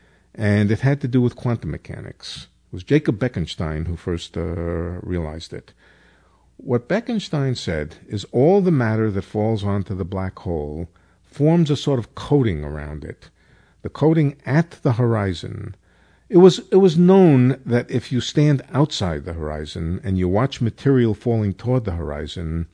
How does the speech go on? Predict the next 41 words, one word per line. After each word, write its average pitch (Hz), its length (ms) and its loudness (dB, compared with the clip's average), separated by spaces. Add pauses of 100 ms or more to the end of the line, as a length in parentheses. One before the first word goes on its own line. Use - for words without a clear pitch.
(500)
because 151 420 0
everything 135 400 2
slows 127 480 0
down 98 440 0
because - 320 -10
of 90 100 -10
the - 80 -14
strange 127 520 0
properties 107 420 -2
of 101 140 -6
time 127 440 0
near 85 160 0
the 80 80 -10
black 82 320 -8
hole, 80 400 -6 (640)
you 135 160 6
will 175 160 8
never 127 240 4
get 113 220 -2
to - 80 -10
see 120 240 0
anything 101 340 -2
fall 101 320 -2
through, - 240 -6
past 110 400 -4
the 110 60 -14
black 85 300 -8
hole 87 180 -4
horizon. 85 640 -8 (440)
You'll 117 100 -4
simply 131 280 0
see 113 220 -2
it 95 100 -4
slow 113 320 2
down, 113 460 2
slow 104 260 0
down, 101 320 0
slow 95 260 -4
down, 82 520 -4 (260)
even 196 360 6
though, 101 420 6